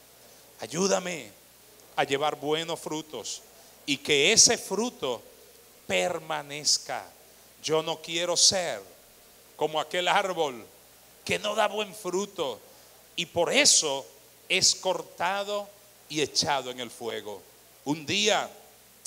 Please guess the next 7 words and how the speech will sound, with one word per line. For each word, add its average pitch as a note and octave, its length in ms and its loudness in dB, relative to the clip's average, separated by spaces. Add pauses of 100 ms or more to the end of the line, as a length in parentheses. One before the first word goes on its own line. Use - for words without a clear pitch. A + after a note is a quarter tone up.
(120)
aparecerá D3 760 2
el G3 120 -2
Señor F3+ 540 0 (520)
para C#3 240 2
recompensar C#3+ 1120 -4 (640)
a B2+ 180 -2
aquellos F#3+ 840 0